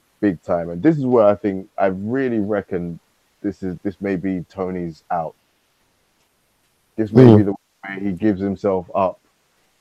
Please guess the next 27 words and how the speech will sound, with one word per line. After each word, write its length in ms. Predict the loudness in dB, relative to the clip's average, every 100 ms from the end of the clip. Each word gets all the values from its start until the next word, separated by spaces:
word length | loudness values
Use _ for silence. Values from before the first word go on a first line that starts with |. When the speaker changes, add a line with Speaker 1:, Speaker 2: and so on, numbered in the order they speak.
| _ _ _ 0
Speaker 1:
And, 220 | 0 0 -6 _ _ -2
and 400 | 2 2 0 4
where 460 | 6 6 6 2
with 200 | 0 -2
his 200 | -2 -4
narrative, 600 | 0 0 0 -2 -2 -2 -6
where 300 | -4 -2 0 0
ever 180 | -2
since 180 | -2 -4
the 80 | -2
Battle 220 | -2 -2
of 60 | -2
New 80 | -4
York, 320 | -2 -2 -4
he's 200 | -8 -8
just 200 | -10 -10
been 120 | -10 -10 -14 -8
haunted 560 | -2 0 -2 -4 -6
by 160 | -4 -4
this 200 | -4 -8
thing, 340 | -6 -6 -6 -12 _ _ _ _ -6
it 120 | -2
would 200 | -2 0
just 200 | -4 -2
be 120 | -2
like 340 | 2 4 2 -2 _ _ _ _
the, 180 | -8 -8